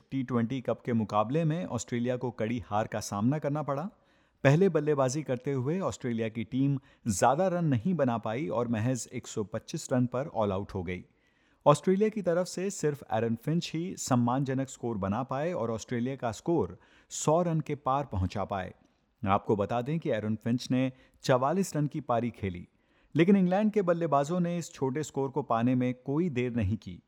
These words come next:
और केवल ग्यारह दशमलव चार ओवर में मैच अपने नाम कर लिया। इंग्लैंड की तरफ से विकेटकीपर जॉस बटलर ने आतिशी नाबाद इकहत्तर रन बनाकर मैच एक तरफा कर दिया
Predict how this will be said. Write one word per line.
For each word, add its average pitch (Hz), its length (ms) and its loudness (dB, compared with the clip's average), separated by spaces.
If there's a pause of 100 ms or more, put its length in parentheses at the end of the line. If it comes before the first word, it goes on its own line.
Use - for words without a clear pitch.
और 117 180 0
केवल 143 380 0 (280)
ग्यारह 131 360 2
दशमलव 143 560 -2
चार 131 260 0
ओवर 143 360 -2
में 101 200 0 (140)
मैच 139 360 2
अपने 139 220 0
नाम 123 240 2
कर 92 160 -2
लिया। 92 300 -4 (540)
इंग्लैंड 180 360 6
की 208 80 0
तरफ 175 240 2
से 185 200 -4
विकेटकीपर 131 720 0 (140)
जॉस 123 360 0
बटलर 151 320 0
ने 170 180 -2
आतिशी 127 580 -2 (100)
नाबाद 151 480 6
इकहत्तर 165 420 2
रन 143 160 4
बनाकर 110 520 0
मैच 127 360 0
एक 131 260 -4
तरफा 143 280 0
कर 117 180 -2
दिया 101 340 -6